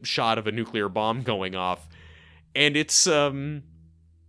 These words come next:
well, like, we, we go, we go from that then just right to the local news report about, "Hey, yeah, a gigantic nuclear bomb went off outside Vegas today, but the government says nothing's wrong."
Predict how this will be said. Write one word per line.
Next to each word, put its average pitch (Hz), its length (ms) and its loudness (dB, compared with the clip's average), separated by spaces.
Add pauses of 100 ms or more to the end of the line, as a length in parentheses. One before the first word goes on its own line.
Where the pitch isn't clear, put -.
(880)
well, 208 140 6
like, 208 200 4
we, 196 160 2
we 214 100 2
go, 233 160 6
we 220 160 2
go 220 160 6
from 214 300 -2
that 170 180 -2
then 147 160 2
just 131 160 -6
right 156 200 2
to 175 100 -4
the 147 120 -4
local 127 380 0
news 123 320 0
report 113 320 0
about, 123 300 4
"Hey, 262 180 2
yeah, 180 340 2
a 151 160 2
gigantic 165 680 2
nuclear 180 380 2
bomb 151 320 6
went 135 200 2
off 131 200 2
outside 131 440 2
Vegas 139 340 2
today, 113 240 0
but 101 140 -4
the 120 80 -2
government 127 360 -2
says 127 260 -2
nothing's 120 360 -4
wrong." 110 380 -2